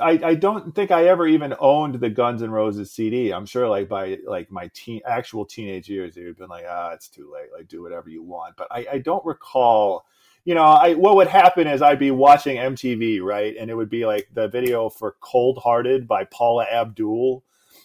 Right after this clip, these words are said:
where it's like the, it's like they're in a dance studio and everyone's, like, crawling all over each other. And my mom would just walk in and look at it and go, "Ah," and just turn the T V off.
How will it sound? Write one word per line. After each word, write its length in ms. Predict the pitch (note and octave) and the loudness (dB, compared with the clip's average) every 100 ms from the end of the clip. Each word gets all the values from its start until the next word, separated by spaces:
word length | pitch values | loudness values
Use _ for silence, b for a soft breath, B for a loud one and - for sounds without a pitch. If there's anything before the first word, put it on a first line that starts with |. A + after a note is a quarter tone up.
| b | b
where 260 | A#2+ B2+ A#2+ | 0 2 2
it's 120 | A2+ | 2
like 180 | C#3 B2 | 2 4
the, 140 | C3+ B2 | 0 -2
it's 180 | B2+ | 0
like 180 | C3 B2+ | 0 2
they're 140 | C#3 C#3 | 4 4
in 140 | C3 | 2
a 40 | |
dance 280 | A#2+ B2+ A#2+ | 0 -2 -4
studio 480 | - C#3+ C3 A#2+ A2+ | -4 0 2 4 6
and 80 | A2 | 4
everyone's, 360 | A2+ A#2 A2+ | 0 -2 -2
like, 180 | G#2+ G2+ | -4 -6
crawling 500 | - A2 G#2 G#2 G2+ | -6 -2 0 0 -2
all 140 | G2 G#2 | -4 -4
over 180 | G#2 | -6
each 200 | G#2 - | -8 -6
other. 160 | G#2 G#2 | -6 -4
And 80 | G#2 | -6
my 120 | G2+ | -8
mom 340 | F#2+ F#2+ G2+ | -4 -4 -4
would 120 | F#2+ F#2+ | -6 -14
just 180 | F#2+ | -14
walk 280 | G#2 G2 - | -8 -8 -8
in 100 | F#2+ | -12
and 100 | F2 | -14
look 160 | F#2 - | -16 -14
at 140 | F2+ | -16
it 60 | - | -16
and 80 | F2+ | -12
go, 180 | G2+ C#3 | -4 4
"Ah," 400 | D#3+ E3+ D#3 B2 | 8 10 8 6
and 100 | A#2+ | 2
just 180 | A2+ - | -10 -10
turn 280 | - A#2+ | -8 -6
the 80 | A2+ | -8
T 240 | - G#2+ G2 | -10 -8 -6
V 220 | F2+ D#2+ | -8 -12
off. 420 | - - - | -14 -18 -20